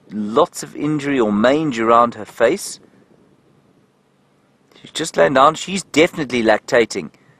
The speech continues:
Whoever that female is, is lactating. This is fantastic.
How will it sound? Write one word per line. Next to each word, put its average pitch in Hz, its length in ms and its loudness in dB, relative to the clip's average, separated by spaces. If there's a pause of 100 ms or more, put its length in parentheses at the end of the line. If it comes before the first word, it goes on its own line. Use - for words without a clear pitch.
(680)
Whoever 151 320 2
that 165 220 2
female 131 440 0
is, 113 120 -8
is 107 140 -10
lactating. 104 640 -4 (1600)
This - 260 0
is 127 220 -6
fantastic. - 880 -8